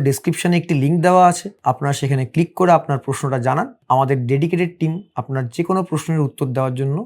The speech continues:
সবসময় প্রস্তুত আছে। তাছাড়াও আমাদের ভিভাসিটি হসপিটালে আপনাদের লাইফস্টাইল মডিফিকেশনের জন্য মুক্তি যোগা বলে একটি নতুন উদ্যোগ নেওয়া হয়েছে।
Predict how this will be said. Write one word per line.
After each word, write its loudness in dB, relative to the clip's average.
সবসময় -2
প্রস্তুত -4
আছে। -12
তাছাড়াও 4
আমাদের 4
ভিভাসিটি 2
হসপিটালে -2
আপনাদের 2
লাইফস্টাইল 2
মডিফিকেশনের 2
জন্য -2
মুক্তি -2
যোগা 6
বলে 2
একটি -6
নতুন 0
উদ্যোগ 0
নেওয়া 4
হয়েছে। -2